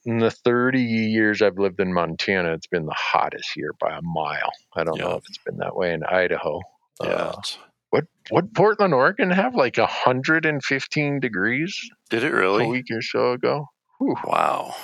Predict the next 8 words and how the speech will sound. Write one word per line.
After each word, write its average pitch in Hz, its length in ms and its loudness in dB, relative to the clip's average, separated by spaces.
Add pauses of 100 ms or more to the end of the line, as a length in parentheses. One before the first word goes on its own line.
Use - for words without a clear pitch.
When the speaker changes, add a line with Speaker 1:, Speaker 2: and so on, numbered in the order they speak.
Speaker 2:
Isaac 101 400 2
was 101 160 -2
Speaker 1:
Yeah. 104 60 4
Speaker 2:
up - 200 -4
in, 104 280 0
uh, 98 260 2
Lewiston, 117 480 0
Idaho, 98 640 2